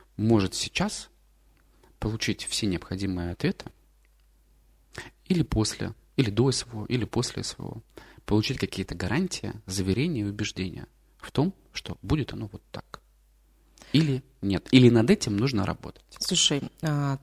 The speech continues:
Speaker 2: ты хочешь, я понимаю, мы все хотим определённость. Ну, вот в реальности, да? То есть, э, получить щас определённость я, ну,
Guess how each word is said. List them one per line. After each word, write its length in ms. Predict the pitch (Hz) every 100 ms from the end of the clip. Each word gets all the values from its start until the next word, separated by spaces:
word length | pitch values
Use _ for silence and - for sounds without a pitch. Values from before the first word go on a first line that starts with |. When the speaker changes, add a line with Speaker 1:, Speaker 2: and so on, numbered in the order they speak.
| -
Speaker 2:
ты 140 | 220
хочешь, 460 | 202 220 - 180 -
я 80 | 147
понимаю, 400 | 151 151 185 160
мы 100 | 165
все 180 | -
хотим 340 | 214 175 - 151
определённость. 920 | 143 135 135 - - - - - - _ _ _ - - - - - _ _
Ну, 160 | - 190
вот 140 | 135
в 20 | -
реальности, 540 | 147 131 135 - - _ _
да? 260 | - 160 185 -
То 60 | 147
есть, 400 | - - - -
э, 460 | 156 151 147 147 -
получить 340 | 160 165 - 196
щас 240 | 196 -
определённость 840 | 180 180 165 175 262 311 160 - 139
я, 260 | 147 175
ну, 680 | 151 - - - 175 139